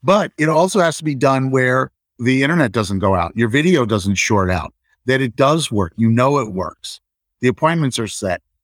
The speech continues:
They know what buttons to click in order to get it to work. They want that experience. So it's a different experience virtually than in person. And the big chunk of that is that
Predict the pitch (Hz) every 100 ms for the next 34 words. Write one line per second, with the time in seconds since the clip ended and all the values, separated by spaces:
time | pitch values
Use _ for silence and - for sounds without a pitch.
0 | _ _ 135 156 165 165 156 143 151 147
1 | 135 127 - - - 139 123 - 123 131
2 | 127 113 120 117 95 107 101 87 - _
3 | _ _ 110 135 139 131 127 113 113 101
4 | - - 98 92 - 120 113 107 131 135
5 | 139 107 - 123 117 95 - - _ _
6 | 95 113 117 113 101 98 95 - _ _
7 | 95 110 101 101 92 139 135 107 98 95
8 | _ _ _ 113 110 104 127 110 - 139
9 | 131 113 107 107 110 98 107 101